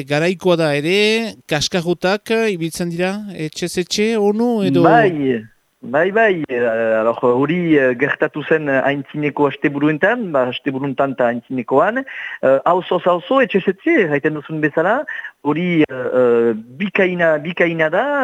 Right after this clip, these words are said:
Speaker 2: eh, eh, biztanle hainitzekin aipatu baitut gaia, hainitz, eh, bazu, hiriburun, eh, badira pertsona hainitz hemengoak ez direnak, eta, eh, zinez, eh, befe gogo honez parte hartu dute kaskarrot horietan,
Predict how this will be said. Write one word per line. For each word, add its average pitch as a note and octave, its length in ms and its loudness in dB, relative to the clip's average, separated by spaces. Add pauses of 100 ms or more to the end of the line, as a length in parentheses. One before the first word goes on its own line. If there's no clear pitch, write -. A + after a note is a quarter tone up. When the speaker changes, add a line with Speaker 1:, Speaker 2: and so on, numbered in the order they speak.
(100)
Speaker 2:
eh, D3+ 220 4 (320)
eh, C#3 120 2
biztanle D3+ 600 -2
hainitzekin E3 580 -2
aipatu D3 380 -4
baitut D3 320 -2
gaia, D#3+ 340 2
hainitz, D3+ 380 -4
eh, B2+ 500 2
bazu, A#2 240 -4
hiriburun, C#3 640 -2
eh, B2+ 720 0
badira C3+ 560 2
pertsona C#3+ 380 -2
hainitz D3 180 -4
hemengoak C#3 460 2
ez C3 100 2
direnak, C#3+ 460 -2
eta, D#3+ 480 0
eh, - 20 -4 (100)
zinez, G#3+ 340 0 (100)
eh, C#3+ 800 2
befe D3 360 0
gogo D#3 340 2
honez G#3 360 2
parte D#3 360 -2
hartu D3 220 -4
dute D3+ 200 -4
kaskarrot C#3 480 -4
horietan, D#3+ 560 0